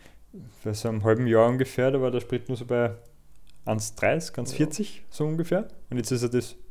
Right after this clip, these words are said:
Speaker 1: Doppelte, <laughs> bei,
Speaker 2: Ja,
Speaker 1: bei
Speaker 2: ja.
Speaker 1: fast drei Euro. Ähm, je, je natürlich immer, je nach Region, aber,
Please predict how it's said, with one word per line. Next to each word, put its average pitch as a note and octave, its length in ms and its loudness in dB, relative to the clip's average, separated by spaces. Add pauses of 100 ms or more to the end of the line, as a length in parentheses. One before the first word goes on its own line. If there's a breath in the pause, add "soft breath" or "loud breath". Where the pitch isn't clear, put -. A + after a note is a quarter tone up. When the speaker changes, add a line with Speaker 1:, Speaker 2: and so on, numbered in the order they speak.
(120)
Speaker 1:
Doppelte, E3 400 4 (180)
<laughs> - 200 -8
bei, D#3+ 80 12
Speaker 2:
Ja, C3 80 10
Speaker 1:
bei C#3+ 60 12
Speaker 2:
ja. C#3 60 12
Speaker 1:
fast D3+ 340 10
drei C3 200 10
Euro. C#3+ 440 8 (420 loud breath)
Ähm, C#3 380 12
je, C3+ 200 12
je C3 180 6
natürlich C3+ 300 8
immer, C3 220 8
je A2 220 4
nach A2+ 180 2
Region, A2 560 4
aber, A#2 340 6